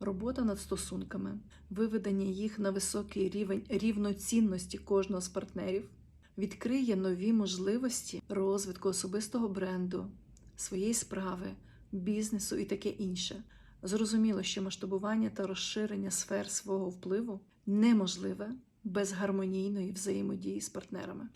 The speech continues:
Саме ця повня обіцяє здійснення бажаного, якщо над цим працювати вправно і вміло та довести задумане до кінця. Поспішність, нервозність, прийняття необдуманих рішень, а також зайва скромність можуть спричинитися до неудач.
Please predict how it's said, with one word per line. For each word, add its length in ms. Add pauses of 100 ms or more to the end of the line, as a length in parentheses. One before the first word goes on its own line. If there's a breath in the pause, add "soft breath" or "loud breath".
(200 loud breath)
Саме 360
ця 180
повня 500 (100)
обіцяє 800
здійснення 640
бажаного, 680 (160 loud breath)
якщо 380
над 200
цим 200
працювати 600
вправно 540
і 100
вміло 420 (120)
та 120
довести 460
задумане 520
до 100
кінця. 380 (480 loud breath)
Поспішність, 840 (100)
нервозність, 840
прийняття 480
необдуманих 720
рішень, 440
а 80
також 300
зайва 460
скромність 800
можуть 420
спричинитися 760
до 160
неудач. 640